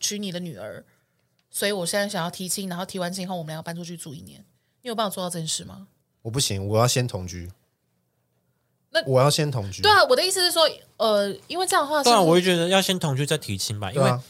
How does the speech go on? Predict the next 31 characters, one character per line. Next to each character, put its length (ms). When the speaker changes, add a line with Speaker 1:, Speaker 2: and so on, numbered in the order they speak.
Speaker 3:
同 220
居 180
才 160
知 120
道 100
我 80
们 100
合 140
不 120
合。 180
Speaker 2:
对 120
啊。 160
Speaker 3:
然 100
后 160
如 140
果 80
真 120
的 60
不 140
合， 180
那 140
我 20
们 100
就 120
会 80
分 240
手 260
嘛。 80
Speaker 1:
嗯。 340
Speaker 3:
对 120
啊。 180